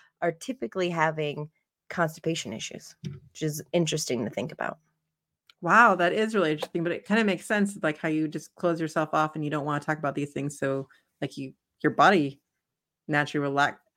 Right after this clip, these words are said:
Speaker 2: acts to the, your thoughts, 'cause you're
Speaker 1: Yeah,
Speaker 2: closing yourself
Speaker 1: yeah.
Speaker 2: off, you close your body off, and then you
Speaker 1: Yep.
Speaker 2: can't, your body's not functioning, your brain's not <laughs> functioning, it makes sense. I just
Speaker 1: Yep.
Speaker 2: never thought about it, it's such a new perspective.
Speaker 1: I
Speaker 2: And
Speaker 1: know, that's, that's the
Speaker 2: and
Speaker 1: fun thing about what I do. <laughs>
Speaker 2: and as you were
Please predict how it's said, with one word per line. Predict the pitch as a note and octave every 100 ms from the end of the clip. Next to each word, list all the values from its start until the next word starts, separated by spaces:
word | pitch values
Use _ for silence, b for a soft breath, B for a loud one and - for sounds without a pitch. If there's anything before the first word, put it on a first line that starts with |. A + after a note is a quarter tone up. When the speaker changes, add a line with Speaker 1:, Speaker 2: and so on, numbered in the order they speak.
| -
Speaker 2:
acts | D3 F#3 -
to | - D#3+
the, | D3+
your | D#3 D#3
thoughts, | D3+ G#3+ - - -
'cause | D3
you're |
Speaker 1:
Yeah, | D#3 C#4+ -
Speaker 2:
closing | F3
yourself | E3+ E3+
Speaker 1:
yeah. | C4 D#3
Speaker 2:
off, | E3 -
you | -
close | D3+ D3
your | F3+
body | A3 A#3+ D#3+
off, | C3+ D3+ - b b b -
and | D3+
then | D3+
you | D3+ -
Speaker 1:
Yep. | D3+
Speaker 2:
can't, | D3 - - _ -
your | C3+
body's | C#3 D3
not | E3
functioning, | E3 D#3 - G3
your | E3
brain's | C#3+ D#3
not | D3 E3
<laughs> |
functioning, | A3+ A3 A#3 D4 E4+
it | G#3
makes | F#3+ G#3
sense. | G3+ C#4 A#3+ A3+ - B B B
I | G#3
just | A#3+
Speaker 1:
Yep. |
Speaker 2:
never | B3 G3+
thought | G#3 E4
about | D#4 F3+
it, | E3
it's | D#3+
such | A3 G#3+
a |
new | G3 G3+
perspective. | G3 - F#3+ E4+ F3 D3 C#3 b b -
Speaker 1:
I | F#3+
Speaker 2:
And | A3+ C#4+
Speaker 1:
know, | A#3 C3+ D#3+
that's, | G#3+ C4
that's | C4 C#4+
the | D4+
Speaker 2:
and |
Speaker 1:
fun | D#4 A#3+ -
thing | G3+
about | F#3 E3+
what | E3+ F3
I | E3+
do. | E3+ D3+ D#3+ D#3
<laughs> | C#4+
Speaker 2:
and | G4+ C#4
as | C#4 D#4+
you |
were | C#4+